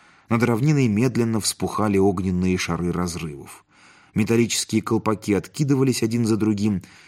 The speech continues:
из-под них лезли бледные оборванные люди с бородатыми свирепыми лицами и с железными ломами наперевес. Моего недавнего собеседника наскакавшие всадники в латах рубили в капусту длинными мечами.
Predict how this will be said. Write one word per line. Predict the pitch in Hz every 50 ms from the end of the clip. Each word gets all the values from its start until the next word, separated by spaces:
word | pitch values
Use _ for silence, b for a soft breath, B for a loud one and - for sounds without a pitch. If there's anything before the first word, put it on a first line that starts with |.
| B B
из-под | 110 104 - - 110 107 107
них | 120 113 - -
лезли | 104 113 107 95 92 107
бледные | 101 87 110 113 120 107 85 80 98 95 90
оборванные | 90 85 98 104 95 85 90 90 90 87 87 92
люди | 123 143 143 120 120 110 B B B B B B
с | B 98
бородатыми | 113 104 110 98 95 90 113 123 123 - 98 101
свирепыми | 92 - - 101 101 101 92 82 - 85 80 82
лицами | 85 107 135 131 - - 110 107 104 95 B B B B
и | B 104
с | 98
железными | 90 92 95 95 90 101 110 92 87 95 95 98 95
ломами | 92 92 95 90 90 87 85 82 82 85
наперевес. | 82 85 95 85 - 85 80 78 80 76 - - - - - - - _ b b b b b b b b b b b b b b b b
Моего | 123 127 127 120 131
недавнего | 131 131 127 120 135 135 117 123 120 120 120
собеседника | 110 - 123 113 117 113 - - 165 170 143 131 120 - - 107
наскакавшие | 107 107 - - 123 - - 123 - - - 117 107
всадники | - - - 139 123 120 117 98 - 113
в | 101 98
латах | 113 131 139 127 117 101 -
рубили | - 113 123 120 101 113 127 117 104
в | 95 -
капусту | - - 104 - - 147 151 139 - - 120
длинными | 98 87 107 127 139 135 135 135 135 135
мечами. | 135 135 135 131 - - 101 82 78 73 73 -